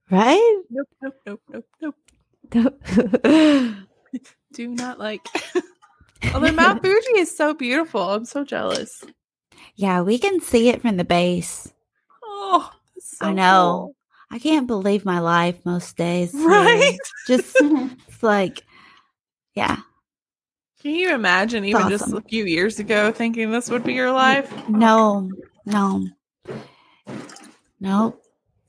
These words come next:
Speaker 2: That's amazing.
Speaker 1: Do y'all wanna come overseas?
Speaker 3: Most
Speaker 2: Um,
Speaker 3: definitely.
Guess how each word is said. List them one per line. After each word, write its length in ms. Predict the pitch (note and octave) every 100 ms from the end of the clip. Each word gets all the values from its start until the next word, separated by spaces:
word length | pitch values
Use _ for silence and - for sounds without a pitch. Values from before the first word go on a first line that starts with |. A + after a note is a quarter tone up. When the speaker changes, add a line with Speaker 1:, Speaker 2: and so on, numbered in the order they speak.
| _ _ _ _ _ _ - - _ _ _ _ _ _ _
Speaker 2:
That's 260 | A#3 G3+ -
amazing. 920 | F#3 F3+ F#3 F3+ F#3+ F#3+ F#3+ F#3+ G#3+ _ - - _ _ _ _ - - - -
Speaker 1:
Do 80 | A#3+
y'all 180 | A3
wanna 200 | E4+ G4
come 200 | - D#4
overseas? 800 | D#4+ F4 E4+ G#4 A4 A#4 - - _ _ _ _ _ _ _ _ _ - _ _ -
Speaker 3:
Most 260 | - - G#4+
Speaker 2:
Um, 240 | G#4+ G#4
Speaker 3:
definitely. 340 | G4 F3+ F3+